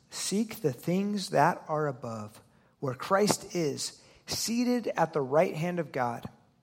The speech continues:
Set your mind on the things that are above, not the things that are on earth. For you have died, and your life is hidden in Christ in God. When Christ, who is your life,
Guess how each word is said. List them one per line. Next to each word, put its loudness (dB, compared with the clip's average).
Set 2
your 4
mind 2
on -4
the 2
things -2
that 6
are 0
above, 0
not 4
the -2
things -2
that 6
are 4
on -2
earth. -6
For 6
you 6
have 6
died, 6
and 2
your 4
life 6
is 0
hidden 2
in 0
Christ 2
in 0
God. 4
When -6
Christ, 2
who -4
is 2
your 0
life, -6